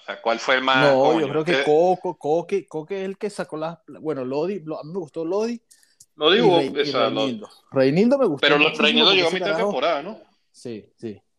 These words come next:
Speaker 2: Yo, Reinildo llegó a mitad de temporada, pero, pero me gustó mucho Reinildo y dije, marico, Reinildo,
Speaker 1: Con
Speaker 2: ¿quién es este
Speaker 1: Dombia,
Speaker 2: loco?
Speaker 1: para mí también.
Speaker 2: Con
Speaker 1: Con
Speaker 2: Dombia
Speaker 1: Dombia
Speaker 2: jugó
Speaker 1: también creo.
Speaker 2: muy bien, sí. Con Dombia jugó.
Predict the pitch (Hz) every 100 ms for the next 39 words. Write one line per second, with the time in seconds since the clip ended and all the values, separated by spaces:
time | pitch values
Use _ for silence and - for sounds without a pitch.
0 | _ 113 110 117 135 147 127 - 147 143
1 | 147 156 170 151 123 110 98 98 - 110
2 | 110 117 156 139 117 127 135 110 113 101
3 | - 127 135 - 151 151 147 123 135 156
4 | 165 160 165 151 143 151 151 151 - -
5 | _ _ 139 135 135 127 131 147 143 151
6 | 147 123 101 _ _ - 117 104 _ _
7 | _ _ - 117 107 117 139